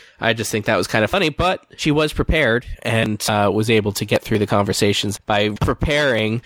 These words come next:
by writing down the, the points that she had to address on a piece of paper. And, you know, if you have to do that, that's what you have to do.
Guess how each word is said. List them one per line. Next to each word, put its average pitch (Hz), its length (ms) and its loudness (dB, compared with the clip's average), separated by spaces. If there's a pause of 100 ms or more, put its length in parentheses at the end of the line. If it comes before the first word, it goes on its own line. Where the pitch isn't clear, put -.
(240)
by 107 220 2
writing 131 440 0
down 127 320 2
the, - 220 -6
the 120 120 -2
points 127 440 0
that - 160 -2
she - 100 0
had 131 80 0
to 123 240 2
address 101 560 -2 (160)
on 113 300 2
a 92 80 -2
piece 120 260 -2
of 110 60 -8
paper. 104 500 -2 (260)
And, 101 520 -2
you 120 80 0
know, 135 140 2
if 127 100 0
you 120 60 2
have 139 180 0
to 131 80 -4
do 143 140 2
that, 135 160 2
that's - 140 -8
what 98 100 -2
you 107 60 0
have 104 120 -2
to - 80 -12
do. 131 240 0